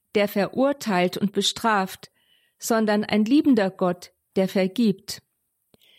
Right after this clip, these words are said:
In der Tat offenbart diese Aussage, womit viele Christen heute ein Problem haben. Sie verstehen die biblische Rede vom Zorn und vom Gericht Gottes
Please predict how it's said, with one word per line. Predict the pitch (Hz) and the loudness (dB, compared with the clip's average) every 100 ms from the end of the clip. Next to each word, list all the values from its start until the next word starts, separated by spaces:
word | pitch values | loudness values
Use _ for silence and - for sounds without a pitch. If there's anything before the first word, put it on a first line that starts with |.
| _ _ _ _ _ _ _ | _ _ _ _ _ _ _
In | 233 | -2
der | 226 269 | 0 0
Tat | 262 262 208 - | -2 -2 -2 -2
offenbart | 208 226 240 226 220 220 - | -4 -2 -2 0 0 -2 -2
diese | 277 311 285 - | -2 0 -2 -2
Aussage, | 190 214 - 226 226 233 - | -2 -2 0 0 0 -2 -2
womit | - 247 262 - | -2 0 0 -2
viele | - 302 320 254 | -2 2 4 2
Christen | 214 240 285 - - 262 226 | 0 0 0 -2 0 0 2
heute | 214 247 262 - | 0 0 -4 -2
ein | 202 202 | -2 -2
Problem | 214 202 233 254 208 | -4 -2 0 0 0
haben. | 175 165 175 185 _ _ _ _ _ _ _ _ - | 0 -2 -4 -6 _ _ _ _ _ _ _ _ -6
Sie | 262 | -2
verstehen | 254 240 226 - 269 302 254 | 0 0 0 -2 0 2 2
die | 226 | 0
biblische | 226 269 294 269 233 - 214 | 0 0 0 -2 -2 0 0
Rede | 214 226 247 262 | 2 0 2 0
vom | - 202 202 | 0 -2 -2
Zorn | 202 - 220 254 254 | -4 -2 0 0 -2
und | 226 220 | -2 0
vom | 226 214 | 0 0
Gericht | 220 233 269 - | 0 0 -2 -4
Gottes | - 202 208 247 - | -4 -4 -2 -6 -6